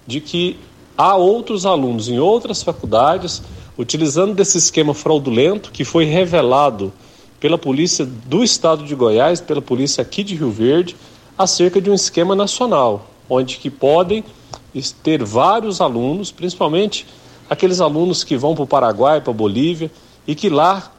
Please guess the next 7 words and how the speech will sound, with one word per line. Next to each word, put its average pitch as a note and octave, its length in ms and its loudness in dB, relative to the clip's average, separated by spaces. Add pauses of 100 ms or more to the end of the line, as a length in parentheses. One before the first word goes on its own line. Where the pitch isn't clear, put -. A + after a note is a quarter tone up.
(140)
eles A#2+ 220 -6
são D#3+ 200 0
assediados D#3 840 0
para D#3+ 160 0
utilizar C#3 440 -2
documento B2 460 -4
falso D3+ 500 0